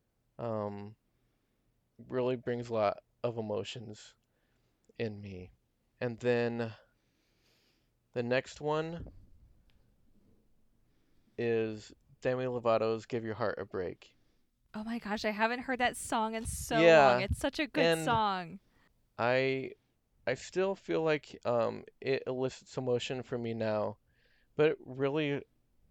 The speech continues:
Speaker 1: did when I feel like I was, um, under just all of, like, the purity culture and the pressures, when I would hear from my wife and stuff,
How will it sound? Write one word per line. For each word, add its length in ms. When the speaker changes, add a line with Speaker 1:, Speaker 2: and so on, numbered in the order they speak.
Speaker 1:
did 480
when 440
I 140
feel 280
like 260
I 120
was, 380
um, 300
under 720
just 220
all 160
of, 100
like, 240
the 60
purity 380
culture 440
and 100
the 60
pressures, 800
when 160
I 100
would 160
hear 680
from 420
my 180
wife 380
and 100
stuff, 300